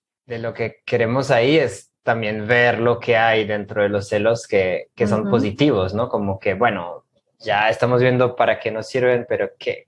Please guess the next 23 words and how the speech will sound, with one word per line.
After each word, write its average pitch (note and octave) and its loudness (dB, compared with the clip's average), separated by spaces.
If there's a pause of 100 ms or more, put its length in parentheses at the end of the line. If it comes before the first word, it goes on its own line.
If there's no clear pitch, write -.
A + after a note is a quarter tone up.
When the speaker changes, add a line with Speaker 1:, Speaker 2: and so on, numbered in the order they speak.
(120)
Speaker 1:
qué A2+ 0
nos A2+ 0
brindan B2 2
realmente, G#2 0 (260)
brinda A#2 0
una A#2 0
cierta A#2 0
conciencia A2 -2
del G#2+ -4
tema, G2+ -2
¿no? F#2+ -10
Es A2+ -8
como, G#2+ -6
bueno, G#2 -2
hay A2+ 2
una C3 4
alerta B2+ 2
y G#2 -2
esta G#2 -2
alerta A2+ 0
me G#2+ -4
permite G#2 -2
ver A2 0